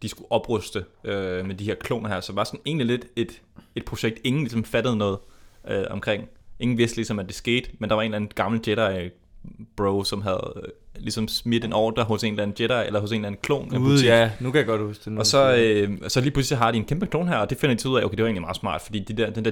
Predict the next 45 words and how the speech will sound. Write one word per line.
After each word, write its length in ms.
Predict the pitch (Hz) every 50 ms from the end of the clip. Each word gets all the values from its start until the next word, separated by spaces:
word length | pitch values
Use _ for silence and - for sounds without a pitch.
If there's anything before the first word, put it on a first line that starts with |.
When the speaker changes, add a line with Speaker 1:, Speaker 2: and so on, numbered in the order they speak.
| - -
Speaker 1:
Jedi 220 | 113 113 120 113 104
her, 160 | 110 101 95
de 100 | 90 101
havde 140 | 104 101 101
til 100 | 101 -
at 20 | 101
starte 180 | - 95 95 107
med, 80 | 104 92
det 80 | 95
var 40 | 101
ikke 100 | 110 -
sådan 160 | 139 123 -
helt 380 | - - - 190 - - 113 110
reliable 360 | 104 101 95 101 110 107 98
nok. 180 | 98 98 101 -
Det 80 | - -
var 80 | 107
ikke 120 | 107 - -
sådan, 140 | 123 110
hvis 140 | 110 107 107
man 100 | - 110
skulle 200 | - - 123 127
ud 60 | 120
og, 120 | 120 110 - - - - - - -
og 60 | -
føre 200 | - - 117 110
krig, 340 | 110 - - 131 135 - -
så 80 | 117
var 60 | 104 107
det 100 | 101 104
ligesom 180 | 104 101 113
ikke 240 | 110 110 - - - - - _ _ _ _ _ _ _ - - _
tilstrækkeligt 540 | - - - - 98 95 98 - 104 - -
med 200 | 107 107 107 107
sådan 160 | 101 - 110
nogle, 220 | 107 107 104 101 95 - - _ _ _ _ _ _ _
med 120 | - 110 104
sådan 140 | - 117 110
nogle 160 | 110 104 107
små 300 | - - - 127 127 -
supermennesker 540 | - 139 123 113 120 117 107 104 - - 110
med, 200 | 104 101 104 -
med 260 | - 110 104 104 107 101
små 220 | - 131 127 120
superkræfter 600 | 113 - 113 107 107 - 107 95 92 - - 95